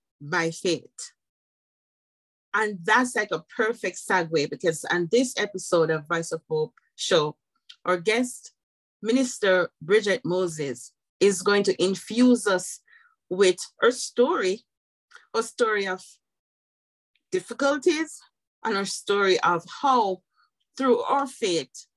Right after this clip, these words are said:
her faith in God, she was able to rise and continues to soar. And not only soaring, but she's also taking others with her.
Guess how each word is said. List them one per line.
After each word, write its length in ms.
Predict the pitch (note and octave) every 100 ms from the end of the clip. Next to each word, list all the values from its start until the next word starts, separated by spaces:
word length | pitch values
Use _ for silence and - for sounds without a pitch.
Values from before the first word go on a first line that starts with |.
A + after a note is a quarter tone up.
| -
her 180 | C4 D4
faith 480 | B3+ G3 A#2+ - - - _ _ -
in 160 | F3+ E3+
God, 320 | D3 C3 B2 _ -
she 260 | - B3
was 240 | A#3+ G#3 G3
able 280 | F#3+ E3+
to 320 | E3 F3 E3 D#3+ _ - -
rise 640 | D3+ F#3 F3 C#3 B2 - - _ _ E3+
and 160 | E3
continues 580 | - F#3 - A3+ G#3+ G#3
to 120 | -
soar. 540 | E3+ - F#3+ D3 B2 - _ -
And 120 | A3
not 200 | D#4 D#4
only 420 | C4 A#3 G3+ G3 _
soaring, 680 | - - B3+ C#4+ A#3 C3 D#3+ _ _ _ _
but 160 | F3+ F3
she's 220 | A#3+ G3
also 640 | F3 F3 - F3+ E3 - _ _ _ _ _
taking 320 | - B3 G#3+ F3
others 420 | F3+ F3 C#3+ D3
with 120 | -
her. 200 | - -